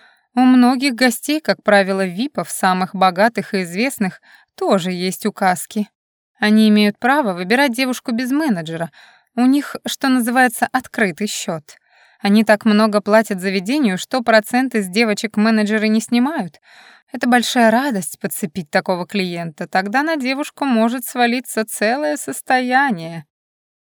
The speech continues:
Марва рассказывала всё это с таким азартом.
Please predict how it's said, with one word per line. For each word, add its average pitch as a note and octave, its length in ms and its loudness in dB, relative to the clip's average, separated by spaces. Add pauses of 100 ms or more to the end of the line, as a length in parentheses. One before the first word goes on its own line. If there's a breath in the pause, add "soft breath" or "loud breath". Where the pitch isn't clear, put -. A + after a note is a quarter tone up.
(140)
Марва G3+ 360 4
рассказывала G3+ 640 0
всё G#3 200 -4
это G3+ 180 -4
с - 60 -12
таким G#3 360 -2
азартом. G3 560 -4